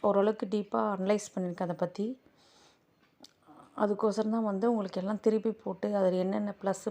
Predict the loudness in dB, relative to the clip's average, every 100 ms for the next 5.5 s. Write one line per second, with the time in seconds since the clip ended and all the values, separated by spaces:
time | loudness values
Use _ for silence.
0 | -4 -4 -6 -6 -4 -4 -6 -6 -4 -4
1 | -8 -20 -20 -4 2 4 4 4 0 -2
2 | 0 2 2 0 2 4 4 4 0 0
3 | 2 2 0 -8 -20 -16 -2 0 2 0
4 | 0 0 0 0 2 4 4 4 0 2
5 | 4 4 4 2